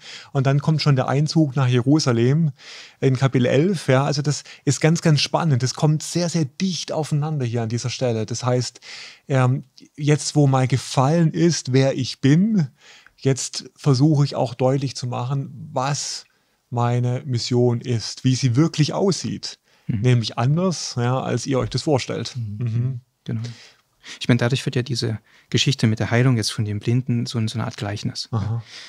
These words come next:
Speaker 2: Das heißt, offensichtlich ist es auch möglich, dass eine Erkenntnis, ähm, dass das,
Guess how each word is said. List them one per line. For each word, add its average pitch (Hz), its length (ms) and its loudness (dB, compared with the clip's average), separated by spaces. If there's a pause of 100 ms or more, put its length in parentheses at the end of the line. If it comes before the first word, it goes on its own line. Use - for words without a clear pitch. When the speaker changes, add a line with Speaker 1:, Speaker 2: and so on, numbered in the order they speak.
Speaker 2:
Das - 180 -4
heißt, 117 120 -2
offensichtlich 131 540 0
ist - 160 -2
es - 100 -2
auch - 280 -2
möglich, 123 480 2
dass - 280 -2
eine 117 280 0
Erkenntnis, 120 840 2 (760)
ähm, 113 340 2 (840)
dass - 180 2
das, - 300 0